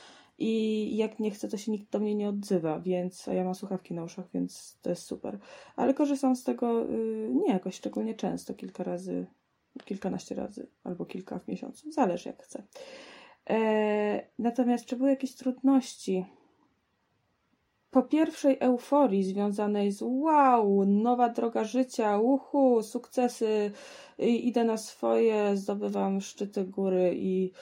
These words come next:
e, jestem sobie sterem, żeglarzem, okrętem. Mm, nad, e, to, jak, kiedy to już opadło, e, to faktycznie pojawiły się u mnie pewne problemy z, e,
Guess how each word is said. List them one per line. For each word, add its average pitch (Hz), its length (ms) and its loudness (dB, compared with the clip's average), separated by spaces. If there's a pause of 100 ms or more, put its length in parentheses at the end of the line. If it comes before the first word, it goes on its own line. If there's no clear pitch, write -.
(380)
e, 180 380 2
jestem 190 460 -2
sobie 180 540 -2 (240)
sterem, 190 400 -2
żeglarzem, 196 440 -2
okrętem. 214 680 2 (220)
Mm, 208 340 -4 (160)
nad, 202 540 -2
e, 208 60 -2 (1200)
to, 240 120 -2
jak, 214 260 -2
kiedy 214 200 -6
to 226 100 -2
już 226 100 -2
opadło, 226 680 -2 (720)
e, 220 400 2 (140)
to 240 640 4
faktycznie 240 560 -8
pojawiły 208 420 -6
się 208 160 -8
u 208 40 -4
mnie 202 160 -2
pewne 202 280 -6
problemy 196 580 -4
z, 190 200 -12
e, 190 280 0